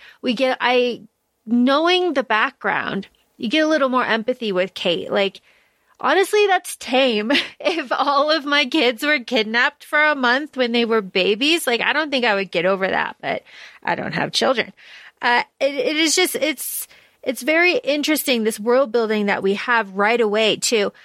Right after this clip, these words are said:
um, because we have a little bit more background on Gray. Uh, she's a supermodel, right?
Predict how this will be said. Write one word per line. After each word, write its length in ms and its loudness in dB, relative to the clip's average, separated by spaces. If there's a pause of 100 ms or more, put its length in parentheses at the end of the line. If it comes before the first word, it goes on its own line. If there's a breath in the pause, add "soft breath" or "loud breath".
(240 loud breath)
um, 220 0
because 340 -2
we 120 0
have 360 0
a 60 -4
little 220 2
bit 280 0
more 280 0
background 520 0
on 220 0
Gray. 580 2 (500)
Uh, 120 -6
she's 260 -2
a 40 -10
supermodel, 760 -2 (560)
right? 320 0